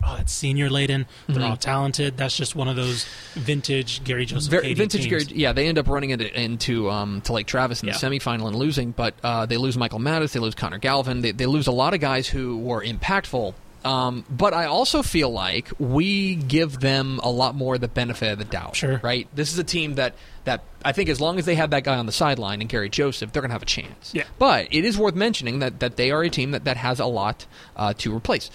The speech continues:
Speaker 2: Uh, another team that, you know, we've been kinda going gaga over them because, uh, this is a, uh, a team that has such a great story around them, uh, is Ennis.
Speaker 1: Mm-hmm.
Speaker 2: Ennis really loses a lot, and, and we're, we're so happy to, to, uh, to, to have Sam Harrell back in, in coaching. We're so happy that he's healthy,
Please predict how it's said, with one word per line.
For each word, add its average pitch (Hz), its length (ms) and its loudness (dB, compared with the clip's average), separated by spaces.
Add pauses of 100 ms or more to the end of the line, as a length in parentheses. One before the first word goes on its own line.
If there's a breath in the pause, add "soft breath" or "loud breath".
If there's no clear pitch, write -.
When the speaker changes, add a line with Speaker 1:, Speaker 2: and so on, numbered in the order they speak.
(180 loud breath)
Speaker 2:
Uh, 139 140 2
another 185 300 4
team 139 280 0
that, 156 160 0
you 156 80 0
know, 143 80 2
we've 156 140 4
been 170 100 2
kinda 220 240 0
going 180 220 2
gaga 143 320 2
over 135 260 0
them 123 160 0
because, 120 560 -2
uh, 120 120 0
this 120 220 -2
is - 20 0 (200)
a, - 60 -6
uh, 104 240 0 (100)
a 117 80 0
team 120 380 -2
that 113 220 -2
has 120 200 -2
such - 180 -4
a 117 40 -8
great 110 240 -6
story 160 400 0
around 78 260 -6
them, 71 160 -8 (420 loud breath)
uh, 110 220 0
is 113 240 -4
Ennis. - 480 -6 (300)
Speaker 1:
Mm-hmm. 117 120 0
Speaker 2:
Ennis - 600 0 (540 loud breath)
really 196 320 6
loses 226 280 4
a 233 80 4
lot, 208 420 0
and, 139 140 -2
and 147 240 0
we're, 147 380 0
we're 139 140 2
so 220 280 4
happy 165 320 4
to, - 220 0
to, - 280 -4
uh, 101 220 -2
to, - 240 -4 (120)
to 110 100 -6
have 151 240 0
Sam 139 200 2
Harrell 127 240 2
back 117 280 0
in, 107 80 -4
in 104 140 -4
coaching. 147 360 0
We're 110 80 -4
so 135 140 0
happy 120 240 0
that 110 80 0
he's 104 140 -6
healthy, 110 360 -2